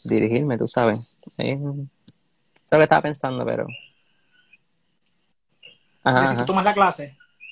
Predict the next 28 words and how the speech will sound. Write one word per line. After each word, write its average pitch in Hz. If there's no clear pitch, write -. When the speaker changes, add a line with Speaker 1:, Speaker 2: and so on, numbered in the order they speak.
Speaker 1:
Pero, 143
pero 147
en 143
lo 170
Speaker 2:
Normal. 143
Speaker 1:
de, 139
en 151
lo 151
del 139
pelo, 165
yo 139
estaba 139
de, 117
Giuseppe 131
tiene 135
que, -
debería 135
hacer 117
un, 135
un 147
curso, 135
eh, 117
y -
venderlo 131
de, 127
de 120
esos -
rizos. 131